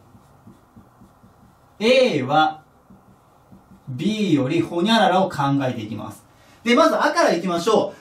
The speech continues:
う。学習時間の分布の範囲が小さいと。で、分布の範囲っていうのはどれだけの広さがありますかっていう話なのね。で、これどう見てもBの方が狭いんだよ。ここゼロでいないからさ。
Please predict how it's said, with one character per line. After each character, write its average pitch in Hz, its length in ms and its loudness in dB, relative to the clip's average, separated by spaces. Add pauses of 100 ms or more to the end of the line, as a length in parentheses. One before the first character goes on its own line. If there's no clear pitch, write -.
(140)
う。 180 40 -2
学 262 220 0
習 359 300 0
時 349 140 -4
間 302 180 4
の 139 100 0
分 330 480 2
布 311 200 0
の 302 120 6
範 285 480 0
囲 143 60 0
が 208 340 0 (200)
小 294 420 4
さ 285 240 0
い - 80 -2
と。 - 220 -10 (380)
で、 - 140 4
分 311 260 2
布 403 120 0
の 370 60 2
範 359 260 2
囲 - 20 4
っ - 0 -
て 208 80 0
い - 40 2
う - 20 0
の 156 80 2
は - 40 -4
ど 196 120 4
れ 302 60 6
だ 330 100 4
け 359 60 -4
の 339 60 -2
広 392 220 2
さ 240 80 0
が - 80 -2
あ 302 40 0
り 185 80 0
ま 240 140 2
す - 60 -2
か - 140 2
っ - 80 -4
て 151 60 -2
い - 40 0
う - 20 -4
話 160 280 -2
な 135 60 0
の 110 60 -2
ね。 - 220 -10 (180)
で、 262 100 0
こ 311 100 6
れ - 60 6
ど 330 260 4
う 269 40 4
見 202 120 2
て 147 80 0
も 147 300 -2 (220)
B 330 300 2
の 262 80 4
方 190 100 2
が 120 100 -4
狭 226 360 0
い 240 80 2
ん 156 60 0
だ 131 80 -4
よ。 - 160 -6
こ 226 100 0
こ 151 40 2
ゼ 208 120 2
ロ 240 120 4
で 147 100 0
い 135 80 -4
な 220 120 2
い 240 60 0
か 143 80 -4
ら 113 80 -8
さ。 - 220 -12